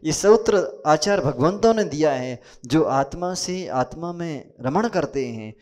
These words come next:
वे ही सच्चे मुनि होते हैं। और जो आत्मा की चर्चा करते हैं, व्यर्थ की चर्चाओं में नहीं लीन रहते, वे सच्चे मुनि होते हैं। उनकी प्रशंसा करोगे तो आत्मा की अनुभूति आपको भी हो जाएगी।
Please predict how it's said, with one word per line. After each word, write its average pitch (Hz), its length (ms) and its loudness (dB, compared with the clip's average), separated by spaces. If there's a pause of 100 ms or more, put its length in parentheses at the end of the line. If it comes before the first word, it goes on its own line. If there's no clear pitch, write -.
(200)
वे 117 160 0
ही 147 300 -4
सच्चे 131 460 -8
मुनि 117 300 -6
होते 117 320 -12
हैं। 113 320 -20 (1120)
और 196 180 8
जो 240 180 4 (440)
आत्मा 196 400 8
की 269 160 0
चर्चा 208 420 8
करते 220 380 2
हैं, 247 120 4
व्यर्थ 185 380 6
की 240 160 -2
चर्चाओं 202 520 4
में 214 140 0
नहीं 165 400 -2
लीन 190 220 -6
रहते, 147 420 -2 (260)
वे 165 200 2
सच्चे 139 380 -4
मुनि 131 280 -2
होते 160 300 -2
हैं। 202 220 -4 (200)
उनकी 208 320 0
प्रशंसा 214 580 4
करोगे 180 440 4 (280)
तो 156 100 8 (180)
आत्मा 143 380 0
की 185 140 -8
अनुभूति 135 460 0 (100)
आपको 123 400 -4
भी 120 140 -2
हो 139 200 -8
जाएगी। 82 580 -14